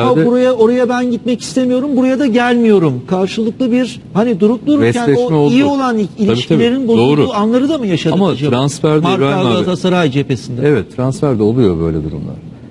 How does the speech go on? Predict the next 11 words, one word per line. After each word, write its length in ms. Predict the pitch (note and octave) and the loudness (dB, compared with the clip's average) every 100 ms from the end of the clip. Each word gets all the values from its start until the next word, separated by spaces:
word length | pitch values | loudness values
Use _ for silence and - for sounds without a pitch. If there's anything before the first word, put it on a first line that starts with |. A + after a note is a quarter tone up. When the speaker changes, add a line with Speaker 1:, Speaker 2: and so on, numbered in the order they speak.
| - | -10
Speaker 2:
Galatasaray 560 | - G#2+ G#2+ A2+ B2 A#2 | -2 0 0 -2 0 0
tabii 300 | - B2 A#2 | 0 -2 0
ki 120 | A#2 | -2
Zenit'e 380 | F#2+ G#2 G2+ G#2+ | 0 0 0 -2
satmayı 580 | - G2+ F#2 G2+ G2 G2 | -2 -4 -2 -2 0 -2
istemesi 500 | - - G2 F#2+ F2+ | -6 -4 -4 -4 -4
kadar 360 | G2 F#2+ F#2 | -2 0 0
doğal 300 | F2 F#2+ F#2 | 2 2 0
bir 80 | E2 | -2
durum 240 | F2 G2 F#2+ | -2 -2 -2
yok. 140 | D#2+ | -2